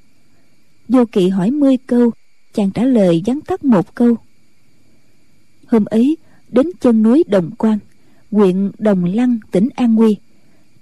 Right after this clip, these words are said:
Trời đã xế chiều. Chiếc thuyền đậu lại cạnh một thị trấn nhỏ. Nhà thuyền lên bờ mua rượu thịt. Vợ chồng Trương Thúy Sơn và Du Liên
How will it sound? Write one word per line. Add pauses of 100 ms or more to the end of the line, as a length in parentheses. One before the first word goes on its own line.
Trời
đã
xế (140)
chiều. (800)
Chiếc
thuyền
đậu
lại
cạnh
một
thị
trấn
nhỏ. (1400)
Nhà
thuyền
lên
bờ
mua
rượu
thịt. (800)
Vợ
chồng
Trương
Thúy
Sơn (100)
và
Du
Liên